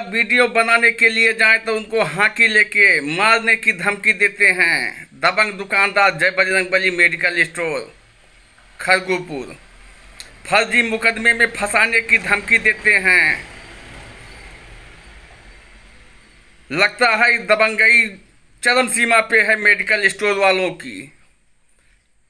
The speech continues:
और इससे, जो है, खरगोपुर जनता का भविष्य अंधकार में जा रहा है। छोटे छोटे बच्चे अल्परास के आदी हो गए हैं, नशीली दवाइयाँ खा रहे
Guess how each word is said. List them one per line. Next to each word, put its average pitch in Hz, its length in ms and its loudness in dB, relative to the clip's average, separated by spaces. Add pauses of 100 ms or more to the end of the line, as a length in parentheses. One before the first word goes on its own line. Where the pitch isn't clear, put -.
(720)
और 208 160 -4
इससे, 247 480 -2
जो 233 220 0
है, 247 140 2 (840)
खरगोपुर 247 640 -8
जनता 220 480 2 (880)
का 196 160 2
भविष्य 208 460 0
अंधकार 196 640 0
में 240 160 0
जा 233 220 2
रहा 208 200 2
है। 208 100 4
छोटे 214 300 0
छोटे 220 340 0
बच्चे 214 340 2 (680)
अल्परास 233 580 0
के 233 200 2
आदी 220 300 0
हो 220 160 -2
गए 220 160 2
हैं, 214 160 2
नशीली 214 420 0
दवाइयाँ 220 480 0
खा 208 220 2
रहे 196 260 2